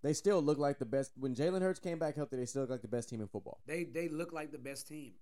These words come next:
Speaker 2: Um, now, can San Francisco slow down Jalen Hurts? Of course, I don't expect this game with San Francisco and the Eagles to be a blowout either way.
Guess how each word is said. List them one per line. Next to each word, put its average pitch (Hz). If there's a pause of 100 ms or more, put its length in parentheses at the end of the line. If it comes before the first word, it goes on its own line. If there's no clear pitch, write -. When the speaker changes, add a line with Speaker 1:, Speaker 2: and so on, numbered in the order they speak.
(140)
Speaker 2:
Um, 139 (1080)
now, 202 (800)
can 156
San 156
Francisco 127 (640)
slow -
down 135
Jalen 127
Hurts? 143 (460)
Of 233
course, 175
I 190
don't 269
expect 196
this 165
game 147 (160)
with 143
San 160
Francisco 143
and 131
the 117
Eagles 120
to -
be 123 (920)
a 127
blowout 127
either 120
way. 107